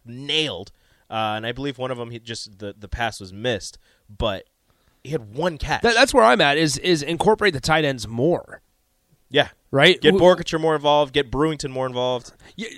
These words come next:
Speaker 2: especially Brewington. Especially Brewington in the pass
Speaker 1: He
Speaker 2: game.
Speaker 1: doesn't have enough targets or catches to my liking.
Speaker 2: No. No. I mean, we, we look at Brewington last year, especially as, like, this guy that would come in at the goal line and absolutely lay somebody out. And that was great.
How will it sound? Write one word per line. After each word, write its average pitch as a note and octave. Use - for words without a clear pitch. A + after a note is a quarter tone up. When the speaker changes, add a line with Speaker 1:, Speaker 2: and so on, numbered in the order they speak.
Speaker 2:
especially C#4
Brewington. C3
Especially B3+
Brewington D#3+
in D3
the B2
pass A#2
Speaker 1:
He C#4+
Speaker 2:
game. G#3+
Speaker 1:
doesn't C4+
have A3+
enough G3
targets F3
or D#3+
catches D3
to -
my A#2+
liking. A2
Speaker 2:
No. F2+
No. F2+
I F#3
mean, G#3
we, G#3+
we G#3+
look A3+
at G3+
Brewington D3
last E3
year, B2
especially B2+
as, B2
like, B2+
this -
guy C#3
that D3
would B2+
come D#3+
in D3
at D3
the C#3
goal C3+
line A#2+
and A2+
absolutely A#2
lay A#2+
somebody A#2+
out. A#2
And C3
that D3
was F3
great. F3